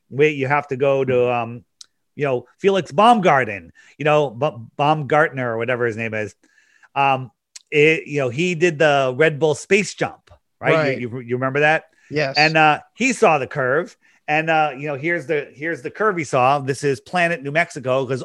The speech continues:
Speaker 1: all of this
Speaker 2: <laughs>
Speaker 1: land is New Mexico.
Speaker 2: Yeah,
Speaker 1: Right?
Speaker 2: I, I never
Speaker 1: So then
Speaker 2: liked
Speaker 1: we
Speaker 2: this.
Speaker 1: expose that, and Neil comes out and goes, "You know, uh, Felix, he didn't see the curve. He, it was a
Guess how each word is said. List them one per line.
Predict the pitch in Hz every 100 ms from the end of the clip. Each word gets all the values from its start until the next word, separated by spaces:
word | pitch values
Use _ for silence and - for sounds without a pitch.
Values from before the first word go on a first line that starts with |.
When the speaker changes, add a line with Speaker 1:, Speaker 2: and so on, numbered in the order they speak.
| -
Speaker 1:
all | 180 185
of | 180
this | 143 247
Speaker 2:
<laughs> | 151
Speaker 1:
land | 156 135
is | 127 107
New | 123
Mexico. | 143 147 143 101 87 113 - - -
Speaker 2:
Yeah, | 143 135 123
Speaker 1:
Right? | 147 165 151 170
Speaker 2:
I, | -
I | 170
never | 175 165
Speaker 1:
So | 160
then | 180
Speaker 2:
liked | 190
Speaker 1:
we | 196
Speaker 2:
this. | 147
Speaker 1:
expose | 139 208 190
that, | 156 214 196 185 _ _ _ _ -
and | 170 165
Neil | 180 226
comes | 214 190 165
out | 165 170
and | 175
goes, | 185 180 - _ _ _ _ -
"You |
know, | 226 214 185
uh, | - 170 165 131 120 92 _ 147 131
Felix, | 110 208 214 156 - - - _ _ _ _ _ _ _ _ -
he | 170
didn't | 233 214 131
see | 165 151
the | 143 131
curve. | - 180 170
He, | 156 185
it | 165
was | 165 151
a | 156